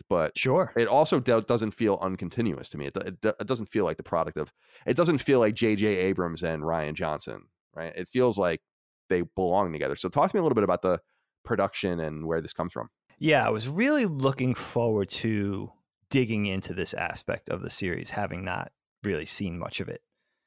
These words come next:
Speaker 2: previously. And it was interesting what I found there. I mean, first of all, it's a co-production between Nickelodeon, of course,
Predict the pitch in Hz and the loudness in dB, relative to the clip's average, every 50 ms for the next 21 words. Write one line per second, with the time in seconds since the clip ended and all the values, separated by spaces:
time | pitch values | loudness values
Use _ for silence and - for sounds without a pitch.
0 | _ _ _ _ - - 139 135 131 120 110 107 - - - - 95 92 95 92 | _ _ _ _ -2 2 4 4 4 4 2 0 -2 -2 -4 -4 -4 -6 -8 -8
1 | - _ _ _ - 120 117 110 107 101 95 101 - - _ _ _ _ _ _ | -12 _ _ _ -2 0 0 0 0 0 -2 -4 -6 -10 _ _ _ _ _ _
2 | _ _ _ _ _ _ _ _ _ _ _ 143 151 170 175 156 196 220 226 - | _ _ _ _ _ _ _ _ _ _ _ 4 6 6 6 6 6 6 6 4
3 | 143 - - 98 85 76 90 - _ _ _ - 113 120 120 117 101 - 135 127 | 2 0 0 -2 -4 -4 -8 -14 _ _ _ -2 0 2 2 0 0 0 0 2
4 | 120 110 101 95 90 87 90 92 104 113 117 110 107 - - _ _ _ _ - | 2 2 2 0 0 -2 -2 0 0 0 2 2 0 0 -4 _ _ _ _ 4
5 | - 170 208 - - 180 165 151 - 131 - - 151 139 135 - 131 120 110 - | 4 4 6 6 6 6 6 6 4 0 0 2 2 2 2 4 4 2 2 2
6 | - 123 110 110 - - - 117 110 110 107 104 104 107 - - 110 104 101 98 | 2 0 0 0 -2 0 0 2 2 2 2 2 2 0 0 0 0 0 0 0
7 | 95 92 95 95 90 85 - - - 98 92 87 85 - - - - | 0 -2 -2 -2 -4 -4 -8 -6 -6 -4 -4 -4 -2 -4 -4 -4 -6